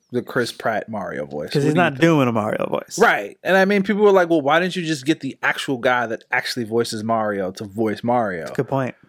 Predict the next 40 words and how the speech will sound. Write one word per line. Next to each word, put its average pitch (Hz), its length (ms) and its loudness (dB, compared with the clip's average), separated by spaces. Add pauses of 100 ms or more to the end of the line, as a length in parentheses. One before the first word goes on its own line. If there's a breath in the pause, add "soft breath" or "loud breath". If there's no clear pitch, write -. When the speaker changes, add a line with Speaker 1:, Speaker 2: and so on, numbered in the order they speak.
(280 soft breath)
Speaker 1:
Uh, 110 160 0
because 127 300 -2
he 151 200 0
is 156 180 4
actually 135 360 0
voicing 120 520 0
a 113 60 -4
number 120 400 -2
of 101 100 -2
side 123 320 0
characters 101 520 -6
in 120 180 -4
the 104 60 -4
movie. 123 340 -2
So 120 140 0
it's 123 80 0
not 165 80 4
like 135 160 2
they 113 100 -4
couldn't 107 300 -2
get 107 180 -2
him. 65 200 -12 (100)
He's 120 160 -4
doing 120 340 -2
other 110 180 -2
stuff. - 300 -4 (200 loud breath)
Speaker 2:
Hmm. 143 360 0 (540)
Speaker 1:
But 151 120 0
there's 147 220 4
one 160 380 4
very 151 320 4
simple 139 340 -2
explanation 92 600 -4
for - 100 -8
this. - 320 -12 (320)
Speaker 2:
Hit 147 120 0
me 113 120 -2
with - 180 -14
it. - 140 -14 (200)
Speaker 1:
Money. 104 460 -6